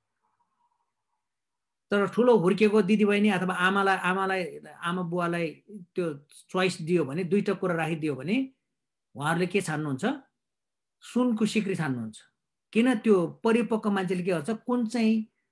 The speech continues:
महत्त्वपूर्ण छ, कुन चाहिँको भ्यालु कति हो भन्ने कुरा छुट्याउन सक्छ। तर अपरिपक्वले के गर्छ, उसले छुट्याउन सक्दैन,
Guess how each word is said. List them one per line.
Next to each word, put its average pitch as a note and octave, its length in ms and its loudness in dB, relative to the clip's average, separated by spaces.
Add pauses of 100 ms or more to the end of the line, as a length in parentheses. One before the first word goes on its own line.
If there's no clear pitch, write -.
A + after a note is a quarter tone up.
(200)
महत्त्वपूर्ण F#3 600 -2
छ, F#3+ 80 -6
कुन G#3+ 360 -2
चाहिँको G#3+ 300 2
भ्यालु D#3+ 360 0
कति G3+ 280 -2
हो D#3 200 0
भन्ने C3+ 240 -6
कुरा D#3+ 180 -6
छुट्याउन F3+ 420 -4
सक्छ। D#3 220 -6
तर E3 220 -8
अपरिपक्वले A3 760 0
के G3 80 0
गर्छ, E3 220 -2 (540)
उसले G#3 200 6
छुट्याउन D#3+ 360 -2
सक्दैन, B3+ 480 0